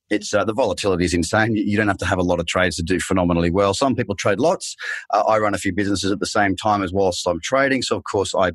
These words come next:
I prefer to trade, uh, fewer trades, but look for really good upside. It's been going very, very well with that sort of outlay, or sorry, with that sort of, uh,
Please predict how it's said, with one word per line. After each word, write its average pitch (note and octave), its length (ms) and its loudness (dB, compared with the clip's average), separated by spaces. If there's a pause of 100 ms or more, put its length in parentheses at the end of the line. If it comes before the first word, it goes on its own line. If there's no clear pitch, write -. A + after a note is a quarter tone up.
I G2 80 0
prefer G2 300 -2
to F#2+ 60 -2
trade, F2+ 400 0 (340)
uh, E2 180 2 (180)
fewer E3 380 -2
trades, G2 420 -2
but G2+ 80 -4
look G2+ 180 -2
for F#2+ 360 -2 (360)
really F#2 240 0
good D2+ 180 -2
upside. E2 500 0
It's E2 120 -8
been C3+ 200 0
going A2 320 0
very, A#3+ 460 2
very F#3+ 260 2
well F#3+ 320 2 (380)
with A#2+ 200 0
that G#2+ 140 2
sort A2+ 200 -2
of G2 80 2
outlay, E2+ 480 2
or E2+ 140 0
sorry, F#2 220 0
with F2+ 160 -4
that G#2+ 160 0
sort F#2+ 240 -2
of, F2 140 0
uh, F2 220 2